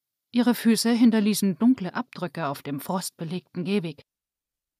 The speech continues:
Nur die Katze tapste über den Raureif,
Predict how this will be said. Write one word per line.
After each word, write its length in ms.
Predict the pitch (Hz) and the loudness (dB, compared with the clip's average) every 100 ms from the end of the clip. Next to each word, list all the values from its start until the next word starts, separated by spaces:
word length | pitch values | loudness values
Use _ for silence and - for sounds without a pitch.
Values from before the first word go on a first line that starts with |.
| _ | _
Nur 320 | 254 254 285 294 | 8 10 8 4
die 120 | 311 | -4
Katze 520 | - 262 - - 156 | -8 -12 -10 -12 -10
tapste 440 | - 196 - - | -6 -6 -6 -6
über 180 | 180 190 | -6 -4
den 160 | 185 185 | -4 -4
Raureif, 600 | 185 196 170 185 185 | 0 0 0 -2 -4